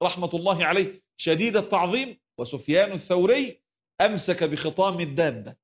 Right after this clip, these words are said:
وبزمام الدابة وبحبل الدابة يسله من الزحام. هذا فيه عظيم الدلالة على منزلة الإمام الأوزاعي رحمة الله عليه. بل والله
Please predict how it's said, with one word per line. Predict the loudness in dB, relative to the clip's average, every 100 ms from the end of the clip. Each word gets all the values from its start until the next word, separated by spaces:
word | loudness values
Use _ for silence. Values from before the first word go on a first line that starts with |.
| _ _ _ -6
وبزمام | -2 0 0 0 0
الدابة | -2 2 2 2 -4 -8 -8
وبحبل | -10 -6 -4 0
الدابة | 0 2 2 0 0 -4 -6 _ _ -2
يسله | 0 0 -2 0 0
من | 0 -4
الزحام. | -6 -8 -6 -6 -6 _ _ _ _ _ 0
هذا | 2 4 2 0 0 -2
فيه | -4 -4 -2 -2
عظيم | -2 0 0 0 -2
الدلالة | 0 2 4 2 -2 -6 _ _ _ -4
على | 2 2 2 0
منزلة | -2 -2 0 0 -2 -6 -12 -16 _ _ -2
الإمام | -2 -2 -2 -2
الأوزاعي | -4 -4 -4 -2 -2 -2 -6 -10 _ _ -2
رحمة | -2 -4 -8
الله | -6 -6 -6 -8
عليه. | -6 -8 -10 _ _ 0
بل | 0 2
والله | 0 0 -2 0 -2 -4